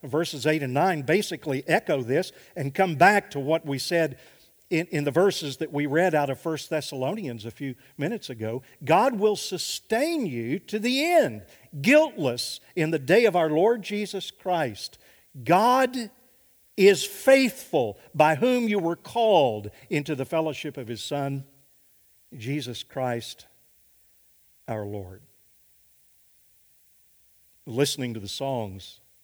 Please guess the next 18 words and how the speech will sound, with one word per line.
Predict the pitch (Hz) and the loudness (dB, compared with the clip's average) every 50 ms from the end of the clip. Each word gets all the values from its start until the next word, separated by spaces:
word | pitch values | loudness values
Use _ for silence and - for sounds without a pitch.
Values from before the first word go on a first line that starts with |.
| _ _ _ _ _ _ _ _ _ _ _ _ _ _ _ _ _ _ _ - | _ _ _ _ _ _ _ _ _ _ _ _ _ _ _ _ _ _ _ -20
that | 107 104 - | -20 -14 -8
we've | 143 120 123 117 107 | -6 -4 -4 -4 -4
been | 123 123 113 110 98 90 - _ _ _ _ | -4 -4 -4 -6 -10 -12 -16 _ _ _ _
singing | - - - 147 135 131 123 110 104 104 92 | -14 -10 -8 -6 -4 -4 -4 -6 -6 -8 -10
this | 95 95 - - | -12 -16 -14 -12
morning, | - 113 107 117 110 113 113 92 _ _ _ _ _ _ _ _ _ _ _ _ _ _ _ _ _ _ _ _ _ _ _ - - | -10 -8 -6 -6 -6 -8 -10 -14 _ _ _ _ _ _ _ _ _ _ _ _ _ _ _ _ _ _ _ _ _ _ _ -18 -12
looking | 120 113 123 139 135 170 127 127 | -6 -4 -4 -2 -2 -2 -4 -4
at | 123 - | -6 -6
the | 123 | -8
words, | 110 101 110 123 131 135 135 131 123 104 - - - - - _ _ _ _ _ _ _ _ _ _ _ _ _ _ _ _ _ _ _ _ _ _ _ _ _ _ _ - | -8 -4 -2 -2 -2 -2 -2 -4 -8 -10 -12 -12 -14 -14 -18 _ _ _ _ _ _ _ _ _ _ _ _ _ _ _ _ _ _ _ _ _ _ _ _ _ _ _ -16
just | 135 123 - - | -12 -8 -6 -4
think | 175 165 139 | -4 -2 -2
about | 139 123 123 113 98 85 - _ _ _ _ _ _ _ _ _ | 0 0 0 0 -2 -4 -10 _ _ _ _ _ _ _ _ _
some | - - - - 165 | -16 -14 -12 -8 -6
of | 170 147 | -6 -4
what | 127 151 156 143 - 143 | 0 0 0 0 -2 -6
you | 139 160 170 165 143 | -6 -4 -4 -4 -4
affirmed | 120 107 - - 160 156 139 127 113 104 101 101 95 | -6 -8 -10 -10 -8 -6 -6 -6 -6 -8 -10 -12 -16